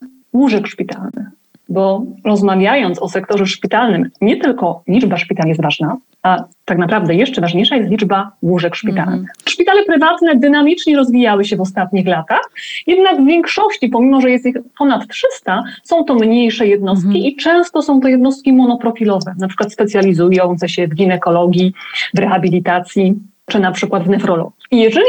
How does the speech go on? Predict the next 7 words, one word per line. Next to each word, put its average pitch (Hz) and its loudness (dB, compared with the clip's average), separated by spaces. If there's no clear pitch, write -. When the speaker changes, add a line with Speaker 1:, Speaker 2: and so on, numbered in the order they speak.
Speaker 1:
chodzi 269 2
o 226 0
trendy, 226 2
to 226 -2
w 226 -12
ciągu 415 0
ostatniej 269 2